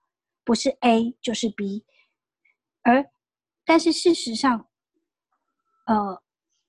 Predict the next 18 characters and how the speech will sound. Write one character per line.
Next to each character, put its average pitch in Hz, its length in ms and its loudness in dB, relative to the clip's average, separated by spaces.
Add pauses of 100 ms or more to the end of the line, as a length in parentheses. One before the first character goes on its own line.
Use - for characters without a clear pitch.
(720)
他 294 200 0
现 285 260 2
在 254 220 0 (680)
知 240 180 -4
道， 226 380 0 (760)
其 - 160 -6
实 262 140 -4
是 285 120 -2
有 240 140 2
很 202 200 -4
多 240 140 0
很 208 180 -4
多 226 120 -4
很 226 140 -6
多 220 140 -4
可 202 280 -4
能 175 200 -10
性， 202 320 -2